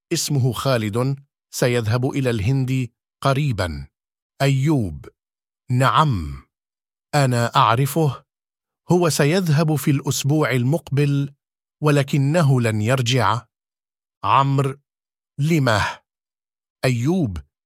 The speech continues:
لأنه مريض وسيبقى في الهند للعلاج. أتعرف جعفرًا؟ عمرو:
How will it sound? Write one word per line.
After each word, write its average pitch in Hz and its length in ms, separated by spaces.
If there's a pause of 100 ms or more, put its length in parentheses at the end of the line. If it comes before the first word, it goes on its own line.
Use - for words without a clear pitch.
(100)
لأنه 131 440
مريض 135 420
وسيبقى 139 800
في 135 140
الهند 131 380
للعلاج. 113 880 (380)
أتعرف 117 540
جعفرًا؟ 123 720 (600)
عمرو: 143 640